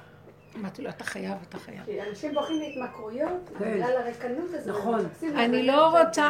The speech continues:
Speaker 1: אז
Speaker 2: הדברים.
Speaker 1: התרוקנו. אני אנשים שלי, אני אנשים שיחפשו משהו. הלוא כל החיים שלי עומס, יש כל כך הרבה מה לעשות, ודרכי עבודת השם שונות, ולימוד, ודעת, ושכל, ונתינה, ועשייה, לא, לא, לא. פתאום לקח את הכל. מה,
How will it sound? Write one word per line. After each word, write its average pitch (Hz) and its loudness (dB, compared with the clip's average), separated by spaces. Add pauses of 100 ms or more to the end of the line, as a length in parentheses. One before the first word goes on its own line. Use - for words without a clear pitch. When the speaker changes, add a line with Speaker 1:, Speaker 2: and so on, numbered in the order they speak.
Speaker 1:
אז 240 2
Speaker 2:
הדברים. 214 0
Speaker 1:
התרוקנו. 233 0
אני 220 2
אנשים 254 0
שלי, 208 -2 (120)
אני 190 0
אנשים 226 -4
שיחפשו 196 -4
משהו. 185 -4 (240)
הלוא 285 0
כל 285 2
החיים - 2
שלי - -2
עומס, - -4
יש 185 -8
כל - -10
כך - -8
הרבה - -6
מה - -4
לעשות, - -6
ודרכי - -6
עבודת - -6
השם - -10
שונות, - -8
ולימוד, 294 -4
ודעת, 294 -6
ושכל, 311 -12 (300)
ונתינה, 285 -8
ועשייה, 285 -8
לא, 349 -12
לא, 330 -8
לא. 320 -6 (880)
פתאום 294 -10
לקח - -8
את - -12
הכל. 190 -8 (180)
מה, 220 -12